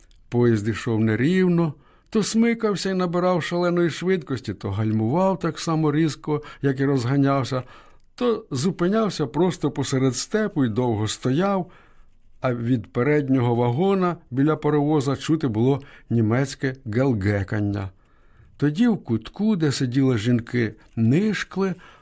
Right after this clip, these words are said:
а чоловік гасив цигарку, він курив часто, і в спалахах сірника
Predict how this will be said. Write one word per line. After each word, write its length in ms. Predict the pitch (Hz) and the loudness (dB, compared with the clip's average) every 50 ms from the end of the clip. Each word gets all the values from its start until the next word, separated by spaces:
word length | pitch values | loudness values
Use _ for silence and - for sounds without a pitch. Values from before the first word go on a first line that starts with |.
| _ _ | _ _
а 120 | - 117 | -8 -6
чоловік 460 | 117 - - 120 123 127 127 131 113 101 | -6 -4 -2 -2 0 2 2 2 2 0
гасив 380 | 104 113 113 - 131 113 110 | -2 -2 -2 -2 -2 -2 -2
цигарку, 680 | 101 - 117 107 104 147 170 190 190 180 - - 170 156 - - - - - | -2 -2 -2 -2 0 0 0 -2 -2 -4 -6 -6 -8 -8 -8 -12 -20 -10 -4
він 160 | 117 117 110 | -2 -2 -2
курив 360 | 101 - 110 110 107 104 104 | -2 -2 -4 -4 -2 -4 -4
часто, 480 | - - - 165 170 143 - - - 117 | -6 -6 -4 -4 -4 -4 -4 -6 -6 -6
і 80 | 110 107 | -6 -6
в 60 | 101 | -6
спалахах 560 | - - - 117 117 117 110 - 123 113 - | -8 -8 -6 -4 -4 -4 -4 -6 -8 -8 -6
сірника 540 | - - 117 110 113 113 107 - 143 147 | -6 -4 -2 -2 -2 -2 -2 -4 -6 -8